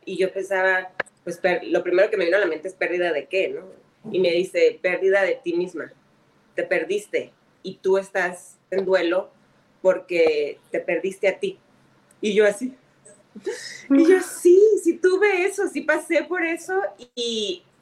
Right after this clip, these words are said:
tienes que aprender a salir de ahí, y aprender a reconciliarte con que tuviste esa pérdida, pero que te puedes recuperar de esa pérdida de,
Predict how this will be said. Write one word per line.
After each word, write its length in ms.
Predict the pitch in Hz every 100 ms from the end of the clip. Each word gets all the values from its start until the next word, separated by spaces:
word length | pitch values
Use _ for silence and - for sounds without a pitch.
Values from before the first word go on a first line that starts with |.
| _
tienes 300 | 214 240 254
que 360 | 247 233 233 233 -
aprender 340 | 190 190 202
a 80 | 240
salir 260 | 208 185 190
de 60 |
ahí, 140 | 196 175 - _
y 340 | - 208 202 196
aprender 680 | 185 185 180 175 175 185 185
a 200 | 185 185
reconciliarte 1120 | 180 185 196 196 190 180 175 170 - 175 170 _ _ _ _
con 480 | - 175 165 156 151
que 120 | -
tuviste 400 | - 156 170 -
esa 220 | 214 240
pérdida, 640 | 240 202 190 196 196 233 - -
pero 540 | 202 190 190 214 254 - _ _ _ -
que 100 | 185
te 120 | 175
puedes 340 | 180 175 180
recuperar 640 | 170 160 165 151 147 131 - _ - 135
de 140 | 147
esa 200 | 143 151
pérdida 360 | 151 143 151 143
de, 160 | 139